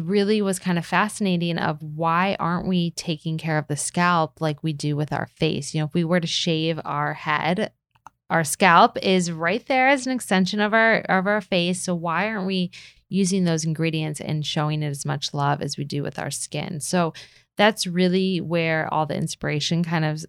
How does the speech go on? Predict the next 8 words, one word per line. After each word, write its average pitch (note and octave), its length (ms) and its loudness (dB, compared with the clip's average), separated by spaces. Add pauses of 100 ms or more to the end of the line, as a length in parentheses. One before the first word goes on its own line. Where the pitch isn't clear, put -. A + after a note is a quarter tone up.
started E3 540 0
with. B3+ 340 2
And F3+ 220 2
then F3 200 2
it E3+ 120 -4
was E3+ 240 -6 (140)
just F3 280 -2
about, D#3+ 460 2